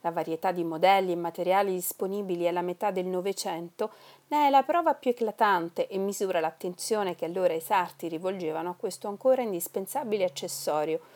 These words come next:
coordinandolo con l'abito e l'occasione per cui era pensato.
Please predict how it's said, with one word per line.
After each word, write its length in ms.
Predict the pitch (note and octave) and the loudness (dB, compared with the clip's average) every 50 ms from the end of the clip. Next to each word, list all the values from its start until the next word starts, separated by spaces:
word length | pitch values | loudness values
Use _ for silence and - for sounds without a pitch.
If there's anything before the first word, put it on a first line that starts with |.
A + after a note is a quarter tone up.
| - - - - _ | -20 -20 -20 -20 _
coordinandolo 840 | - - G3 F#3 F3+ F3+ F#3 F#3 F#3+ G3+ G3+ F#3+ F3+ E3+ E3 E3+ F3 | -6 -2 -2 -2 -2 -2 -2 -2 0 0 0 0 2 2 2 0 0
con 180 | - - F3 F3 | -2 -2 -2 0
l'abito 440 | F#3 G#3 A3+ G#3+ G#3+ G#3+ - G3 | 2 2 2 0 0 -4 -4 -4
e 20 | F3+ | -6
l'occasione 560 | F3+ F3+ - - - F#3+ G#3 A3 A#3+ C#4 C4 | -6 -6 -8 -8 -8 -2 -2 -2 0 -2 -2
per 180 | B3 G3+ - - | -4 -6 -8 -6
cui 140 | - F3+ | -6 -6
era 120 | F3 F3 F3 | -4 -4 -8
pensato. 720 | - - F3+ F3+ - - - C#3+ C3 C#3+ - - F3 _ | -10 -10 -14 -12 -12 -8 -6 -6 -6 -6 -8 -14 -20 _